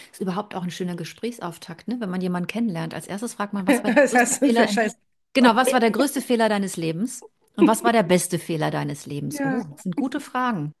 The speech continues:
Speaker 1: Die muss
Speaker 2: Ja.
Speaker 1: ich mal meinen Protagonisten stellen.
Speaker 2: Wenn du die Antwort hören willst, wird das Buch dann
Speaker 1: Unbedingt.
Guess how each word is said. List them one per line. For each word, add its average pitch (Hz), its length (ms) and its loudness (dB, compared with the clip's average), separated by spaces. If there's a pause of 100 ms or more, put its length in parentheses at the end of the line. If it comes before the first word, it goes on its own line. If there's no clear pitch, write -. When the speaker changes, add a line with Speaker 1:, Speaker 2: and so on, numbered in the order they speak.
(460)
Speaker 1:
Die 185 80 -2
muss 214 160 4
Speaker 2:
Ja. - 20 4
Speaker 1:
ich 226 100 2
mal 226 100 2
meinen 208 200 2
Protagonisten 202 680 0
stellen. 147 420 -2 (2500)
Speaker 2:
Wenn 202 160 0
du 196 80 4
die 196 120 0
Antwort 247 400 0
hören 269 220 2
willst, 285 220 -4
wird 233 160 -4
das 226 140 -6
Buch 220 200 2
dann 196 160 8
Speaker 1:
Unbedingt. 269 380 0